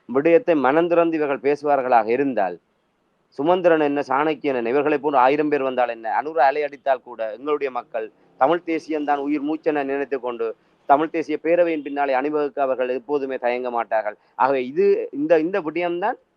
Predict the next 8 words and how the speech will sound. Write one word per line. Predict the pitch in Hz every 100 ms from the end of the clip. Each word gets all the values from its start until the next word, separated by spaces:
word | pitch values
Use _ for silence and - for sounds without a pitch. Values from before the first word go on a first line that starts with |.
| _ _ _ _ _ _ -
யதார்த்தபூர்வமான | 160 220 233 220 170 170 165 156 160
நிலைப்பாடு. | 147 139 127 - 95 82 _ _ -
ஆக | 208
இதை | 185 190 262
அவர்கள் | 185 180 185
புரிந்து | 175 202 175
கொள்ள | 131 104
வேண்டும். | 98 87